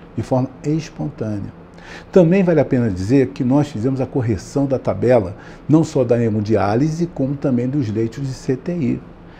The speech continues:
colocando mais de um milhão de reais no Hospital Santa Teresa todo mês, estabilizando definitivamente a nossa relação com esse hospital, que é um hospital centenário e estratégico para o nosso município.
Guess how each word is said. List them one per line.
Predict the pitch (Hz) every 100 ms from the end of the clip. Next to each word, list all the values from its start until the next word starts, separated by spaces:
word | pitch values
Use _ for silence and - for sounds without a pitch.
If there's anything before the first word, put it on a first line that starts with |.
| - -
colocando | 165 147 170 165
mais | 156 175 160
de | 170 - -
um | 202 254
milhão | 294 233 139 156 214
de | 202
reais | 180 135 127 147 147 - - -
no | 170 151
Hospital | 151 - 147
Santa | 151 127
Teresa | - 131 143 - -
todo | 185 208 226
mês, | 175 131 123 - - - - - -
estabilizando | 185 - 165 170 120 127 170 165
definitivamente | 196 - - 233 247 202 - 160 131 120 147 175
a |
nossa | 143 147 160
relação | 151 160 113 - - 110 139 - - - - -
com | - 180
esse | 180 175
hospital, | 170 - 139 120 113
que | 139
é |
um |
hospital | 120 - 107 104
centenário | - 190 185 151 117 120 127 - - -
e | 170
estratégico | 190 - 190 143 - 131 147 151 - 156 -
para | 151 151 180
o |
nosso | 165 143 -
município. | 135 156 170 - - -